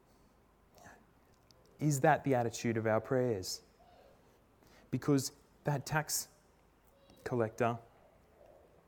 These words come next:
he went home justified that day. The Pharisee didn't. And out of pride, think of King Uzziah when he came in. "I don't need those priests. I can do this myself."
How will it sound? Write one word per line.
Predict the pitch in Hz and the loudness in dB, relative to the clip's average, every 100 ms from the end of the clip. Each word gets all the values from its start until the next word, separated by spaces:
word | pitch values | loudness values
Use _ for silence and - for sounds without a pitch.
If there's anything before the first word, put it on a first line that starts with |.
| _ _ - - | _ _ -12 -2
he | 156 | 0
went | 147 127 | 0 -2
home | 127 | -4
justified | 123 151 147 123 - 107 101 | -2 -2 -2 -4 0 0 2
that | 87 - | 0 0
day. | 95 98 | 0 0
The | 110 | -4
Pharisee | - 131 131 - 117 | -2 0 0 -2 0
didn't. | 135 117 87 - - - - - - - - - - - - | 0 0 -2 -10 -20 -20 -20 -20 -20 -20 -20 -20 -20 -20 -2
And | 143 131 117 - _ _ _ _ _ - | 0 0 -6 -16 _ _ _ _ _ -4
out | - 143 | 2 4
of | 135 - | 4 0
pride, | - 139 160 147 107 110 | 2 6 10 10 8 4
think | - 170 | 2 0
of | 139 - | 0 -2
King | 151 139 127 | 0 2 2
Uzziah | 113 127 151 135 | 2 4 4 4
when | 117 117 | 2 2
he | 139 185 | 2 2
came | 160 139 | 0 -2
in. | 131 | -2
"I | 131 196 | 2 4
don't | 208 170 | 4 4
need | 180 233 202 | 6 8 8
those | 190 170 - | 10 8 6
priests. | - 156 120 - | 4 4 4 0
I | 165 | 0
can | 196 208 160 | 4 6 6
do | 190 214 | 6 6
this | 208 - | 6 4
myself." | 185 170 220 240 156 - - | 0 2 6 8 6 4 -6